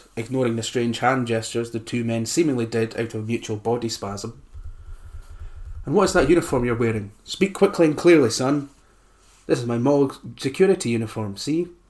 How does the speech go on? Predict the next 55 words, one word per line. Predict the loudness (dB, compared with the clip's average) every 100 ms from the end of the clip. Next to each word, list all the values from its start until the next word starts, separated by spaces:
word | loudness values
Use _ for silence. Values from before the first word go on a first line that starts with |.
| _ -20 -6
My | -2
name | 0 0
is | -2
Paul | 2 2
Blart. | 4 0 0 -2 -12 _ _ -10
I | 0
don't | 0 0
understand | -4 -2 -2 0
what's | 0
happening | 0 0 -2 -2
here. | -2 -4 -6 _ _ _ _ _ _
When | 2
did | 4
they | 2
put | 4 4
this | 4 2
room | 4 4
in?" | 2 -4 -12 _ _ _ _ 2
"Mall | 6 6
security? | 6 2 8 8 8 -2 -6 -10 _ _ 4
How | 8
the | 8
hell | 10
did | 8 8
you | 6
end | 6
up | 2
in | 2
my | 2
interrogation | 4 4 6 4 4 2 -2
room? | -2 -6 _ _ _ 0
This | 2
does | 2 2
not | 0 0
make | -2
any | -2 -4
goddamn | 4 6 6 4 4
sense, | 2 0 0 0
son. | 0 0 -4 -10 _ 2
You're | 2
clearly | 4 6 8 8
out | 6
of | 4
your | 2
mind, | 2 2 2
and | 0 0
I |
will | 0
bring | 6 6 8
you | 4
to | 2
the | -2
psych | 2 4 4 4
ward | 2 2
immediately." | 0 0 2 0 -2 -8